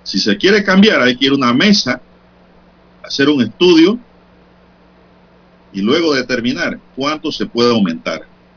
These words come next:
Pero eso no es de que yo te, yo te cobro lo que me da la gana. ¿Por qué? Porque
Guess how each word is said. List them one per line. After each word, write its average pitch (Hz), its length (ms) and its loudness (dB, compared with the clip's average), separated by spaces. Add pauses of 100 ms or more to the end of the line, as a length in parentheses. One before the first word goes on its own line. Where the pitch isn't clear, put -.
(260)
Pero 85 140 -8
eso 135 180 -8
no 143 80 -4
es 151 60 -4
de 160 140 0
que 110 200 4
yo 98 140 2
te, 98 240 2
yo 101 160 0
te 92 440 0
cobro 107 340 -4
lo 98 120 -4
que 90 80 -10
me 80 120 -12
da 87 100 -6
la 98 140 0
gana. 120 200 0
¿Por 104 160 -8
qué? 175 120 2
Porque 104 360 -4